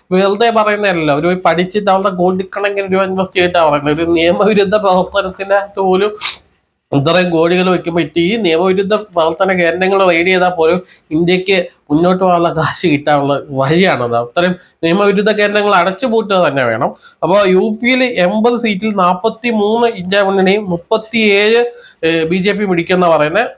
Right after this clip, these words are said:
അത് ഉത്തരാഖണ്ഡ്, ഉത്തരാഖണ്ഡില്, ഏഹ്, അഞ്ച് seat-ിൽ മൂന്ന് ഇന്ത്യയും, ഇന്ത്യ മുന്നണിയും രണ്ട് ബി ജെ പിയും പിടിക്കും.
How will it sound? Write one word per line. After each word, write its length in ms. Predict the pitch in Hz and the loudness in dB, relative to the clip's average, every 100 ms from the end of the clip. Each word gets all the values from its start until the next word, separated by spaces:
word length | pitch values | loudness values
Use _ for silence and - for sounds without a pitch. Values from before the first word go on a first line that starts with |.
| 175 | -2
അത് 140 | 185 | 0
ഉത്തരാഖണ്ഡ്, 840 | 208 196 - 254 254 233 170 151 | 0 -2 0 2 2 2 0 -2
ഉത്തരാഖണ്ഡില്, 580 | 156 208 208 196 196 220 | -2 0 2 2 0 0
ഏഹ്, 560 | 240 - _ _ 139 - | -2 -6 _ _ -2 0
അഞ്ച് 340 | 175 226 240 | 0 0 0
seat-ിൽ 380 | 254 233 214 220 | 0 -2 -2 -2
മൂന്ന് 400 | 202 196 233 247 | 0 2 2 2
ഇന്ത്യയും, 520 | 220 208 208 208 214 _ _ _ _ | 0 0 0 0 -4 _ _ _ _
ഇന്ത്യ 280 | 170 170 202 | -4 0 2
മുന്നണിയും 500 | 202 196 185 190 202 | 2 2 2 2 2
രണ്ട് 300 | 180 202 220 | 0 2 0
ബി 200 | 190 190 | 0 0
ജെ 120 | 175 | 0
പിയും 240 | 180 190 170 | 0 -2 -2
പിടിക്കും. 360 | 147 147 226 | 0 0 0